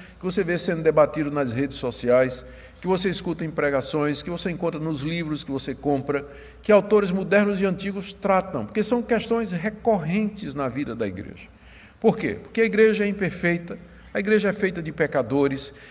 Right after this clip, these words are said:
sempre é uma nova geração chegando que precisa ser instruída nos princípios da palavra de Deus. É por isso que primeira Timóteo está na Bíblia. Ela é dada, é uma carta que é chamada de pastoral, quando, na verdade,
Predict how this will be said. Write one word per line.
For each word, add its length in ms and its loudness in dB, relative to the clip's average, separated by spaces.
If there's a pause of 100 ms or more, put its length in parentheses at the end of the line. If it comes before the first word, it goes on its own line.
sempre 480 4
é 20 6
uma 160 4
nova 540 4
geração 560 2
chegando 520 0
que 80 -4
precisa 440 0
ser 160 -2
instruída 640 0
nos 180 -4
princípios 480 -8
da 100 2
palavra 360 0
de 100 -2
Deus. 260 -2 (220)
É 80 4
por 180 -2
isso 200 0
que 80 -4
primeira 340 -2
Timóteo 400 -4
está 480 -4
na 140 -2
Bíblia. 520 0 (440)
Ela 340 4
é 100 0
dada, 600 4 (640)
é 100 0
uma 180 0
carta 340 4
que 280 -10
é 60 -2
chamada 360 2
de 80 -4
pastoral, 640 4
quando, 240 0
na 140 2
verdade, 520 2